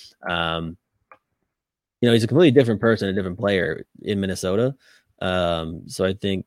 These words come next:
you know, in terms of his best career move, just pure hockey, would be staying in Minnesota, however that needs to happen. But I just don't see it being realistic. So, you know, you do have to, you have to wonder, you know, what does Freddie Gaudreau look like without Kevin Fiala,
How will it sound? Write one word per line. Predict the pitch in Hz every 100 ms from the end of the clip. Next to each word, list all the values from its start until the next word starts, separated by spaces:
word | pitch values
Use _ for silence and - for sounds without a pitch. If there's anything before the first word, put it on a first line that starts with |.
| -
you | 98
know, | 90
in | 87
terms | 95 101 95
of | 92
his | 90 85 95 - _ -
best | 87 85 - _ _ _
career | - 104 98 90
move, | 92 90
just | - 95 -
pure | 101 90
hockey, | 90 104 104
would | 87
be | 90
staying | - 92 92
in | 87
Minnesota, | 87 85 - 87 98
however | 92 87 85 90
that | 85 82 -
needs | 98 95
to | -
happen. | - 104 175 202
But | 95 - - _ -
I | 120
just | 123 120
don't | 113
see | 101 104
it | -
being | 101 98
realistic. | 90 101 - 82
So, | - 95 90 90
you | 104
know, | 92
you | 95 101
do | 113 123
have | 113 117
to, | 107
you | 120 123
have | 185 196
to |
wonder, | 113 120 123 110 107 - - - _ -
you |
know, | 107
what | 117
does | 139
Freddie | - 131 123 107
Gaudreau | 117 113 113 98
look | 98 110 107
like | 95 98
without | 90 92
Kevin | 113 95 95
Fiala, | - 90 80 82